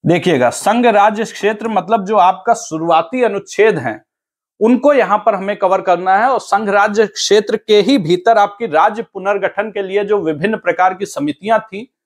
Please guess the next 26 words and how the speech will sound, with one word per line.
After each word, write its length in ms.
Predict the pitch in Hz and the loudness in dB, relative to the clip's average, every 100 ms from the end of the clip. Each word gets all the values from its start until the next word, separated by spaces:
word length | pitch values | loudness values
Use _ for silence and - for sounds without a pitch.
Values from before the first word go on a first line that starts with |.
| _ _ - | _ _ -2
जो 100 | 180 | 0
गठित 320 | 190 202 208 | 2 0 -2
की 160 | - 208 | 2 2
गई 160 | 214 202 | 4 2
थी 160 | 220 | -2
कि, 140 | 202 208 | -4 -8
कि 280 | _ 208 180 | _ -8 -6
क्यों 260 | - 214 | -2 0
हमें 300 | 185 196 185 | 0 -2 -4
भाषाई 420 | 156 151 147 180 190 | 0 0 2 0 2
आधार 300 | 170 160 175 | 2 2 0
पर 280 | 170 196 170 | 2 0 0
गठन 300 | 160 170 180 | -4 -4 -2
करना 280 | 156 143 185 | -2 0 0
चाहिए 280 | 185 180 190 | 2 2 2
राज्यों 320 | 180 175 190 | 2 0 -2
का 120 | 190 | -2
कि 120 | 180 | -4
नहीं 220 | 170 147 | -6 -6
करना 260 | 170 175 180 | -4 -4 -4
चाहिए, 300 | 170 175 180 | -6 -6 -6
उसको 380 | 165 - - 220 | -8 -10 -2 -2
पढ़ने 340 | 196 196 202 | 0 -2 -2
की 80 | 202 | 0
जरूरत 360 | 196 196 214 | 0 4 2
है। 100 | 208 | 2